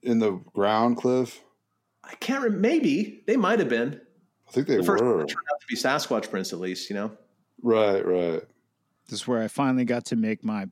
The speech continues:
Speaker 3: television debut, uh, only on camera briefly, but frustratingly, when we were scouting, you know, I was having to go off in, into all these wooded places to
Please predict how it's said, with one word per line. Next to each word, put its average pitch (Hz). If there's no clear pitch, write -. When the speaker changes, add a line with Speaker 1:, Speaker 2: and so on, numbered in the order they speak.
Speaker 3:
television 113
debut, 107
uh, 107
only 156
on 147
camera 143
briefly, 123
but 107
frustratingly, 117
when 117
we 139
were 135
scouting, 139
you 139
know, 143
I 139
was 135
having 139
to 131
go 123
off 120
in, 117
into 113
all 117
these 113
wooded 117
places 123
to 110